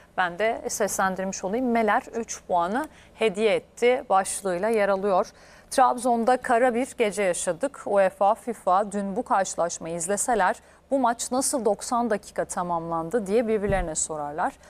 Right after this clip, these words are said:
Fenerbahçe ilk kırk beş dakikayı iki sıfır önde kapattı. Ardından devreye Trabzonspor seyircisi girdi.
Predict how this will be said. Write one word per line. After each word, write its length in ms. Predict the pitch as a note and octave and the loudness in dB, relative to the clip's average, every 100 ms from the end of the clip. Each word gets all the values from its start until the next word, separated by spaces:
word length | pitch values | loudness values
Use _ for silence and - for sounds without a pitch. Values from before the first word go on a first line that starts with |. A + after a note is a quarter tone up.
| - - | -20 -4
Fenerbahçe 540 | C4 C4 A#3+ B3 C#4 | 0 2 2 0 0
ilk 80 | B3+ | -6
kırk 220 | - A#3 | -6 -2
beş 260 | A#3+ A#3+ - | 0 0 -2
dakikayı 480 | G#3 - G#3 C4 C#4 | -4 -4 -6 -2 -2
iki 180 | - - | -2 -4
sıfır 260 | - B3+ | -4 -2
önde 240 | A#3 A#3+ B3+ | -2 0 -2
kapattı. 640 | A#3+ - F3+ - A#3 C#4+ - - | -2 -2 -4 -2 -2 -2 -4 -4
Ardından 560 | G3+ G#3 A3 A3+ A3+ A3+ | 0 0 0 0 0 0
devreye 320 | G#3 G3 G#3+ | 0 0 0
Trabzonspor 760 | G#3+ F3+ A3+ B3 A#3 - D4+ D4+ | 0 0 0 -2 -6 -4 -2 -2
seyircisi 600 | - C4 A#3 G#3+ - E3 | 0 0 0 -2 -6 -4
girdi. 400 | D#3 D3 G3+ | -6 -2 0